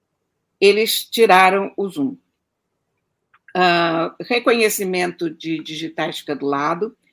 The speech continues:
É muito bom, muito rápido. A bateria é de cinco mil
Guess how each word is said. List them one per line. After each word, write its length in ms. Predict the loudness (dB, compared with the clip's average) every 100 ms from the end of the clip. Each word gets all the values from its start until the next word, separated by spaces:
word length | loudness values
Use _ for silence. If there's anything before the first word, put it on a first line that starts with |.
| _ _
É 100 | -4
muito 640 | -2 0 0 2 0 -2
bom, 340 | -4 -4 -2 -4
muito 640 | -6 -6 -4 -4 -6 -10
rápido. 480 | -8 -8 -8 -12 -12 _ _ -20 _ _ _ _ 0
A 100 | 0
bateria 880 | 4 2 6 2 2 2 2 2 -4 _ _ _ _ _ _ _ _ _ _ -2
é 100 | -2
de 160 | -2
cinco 380 | -6 -6 -6 -6
mil 360 | 0 0 -2